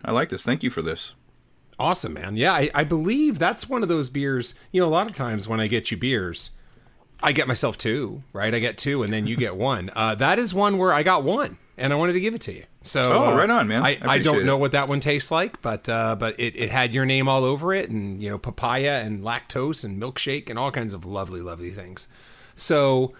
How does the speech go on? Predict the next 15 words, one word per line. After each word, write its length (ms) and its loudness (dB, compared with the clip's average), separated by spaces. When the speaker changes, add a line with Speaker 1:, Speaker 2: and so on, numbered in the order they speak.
Speaker 2:
I 540 2
am 160 0
drinking 420 -2
something 320 -4
that's 140 -4
quite 260 0
good. 320 0
Um, 260 -2
I'm 140 0
a 60 2
man 240 2
of 100 0
my 160 4
word, 400 0
um, 240 -10